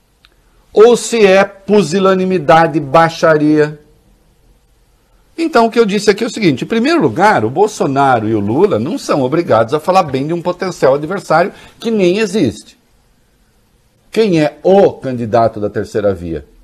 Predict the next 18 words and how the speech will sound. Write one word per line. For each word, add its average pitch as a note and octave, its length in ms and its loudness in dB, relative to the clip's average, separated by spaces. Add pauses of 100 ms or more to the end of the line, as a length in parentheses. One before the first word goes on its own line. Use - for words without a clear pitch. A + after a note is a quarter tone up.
(540)
Nós A2+ 220 -6
temos G#3+ 320 -4
candidatos. F3 1200 0 (2500)
E C#3 100 -4
também G#3 420 2
não G3 380 2
sei C4+ 320 -2
se - 160 -4
vai D3+ 160 4
ter D#3 340 0
um F#3+ 320 0 (200)
da A#2 120 2
terceira A#2+ 440 -2
via. G#2+ 280 -2 (400)
Tô G#3+ 140 2
achando G#3 380 -2
que D#4+ 100 0
não. F3+ 320 0